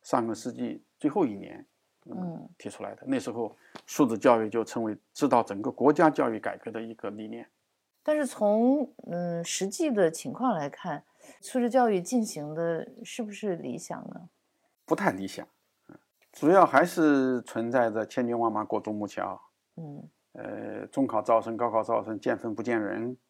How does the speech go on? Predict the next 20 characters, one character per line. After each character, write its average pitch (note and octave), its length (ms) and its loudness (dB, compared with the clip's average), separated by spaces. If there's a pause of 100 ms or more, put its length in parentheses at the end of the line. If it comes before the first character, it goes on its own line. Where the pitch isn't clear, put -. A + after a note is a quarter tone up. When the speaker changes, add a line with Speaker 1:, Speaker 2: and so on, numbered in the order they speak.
(680)
Speaker 1:
呃， A2+ 540 -10
这 - 140 -10
个 A2+ 80 -6
应 C3 180 4
试 A#2 140 -4
教 A2+ 260 4
育， G#2 240 -8 (520)
呃， A2 260 -12
还 - 160 -4
是 G#2+ 340 -8
实 - 220 -6
际 D#3+ 140 0
上 A2+ 280 -4 (360)
是 - 120 -14
指 B2 200 -2
导 A2 200 4
这 G#2 160 -6
个， A2 400 -10 (160)
这 - 140 -18
个 - 100 -14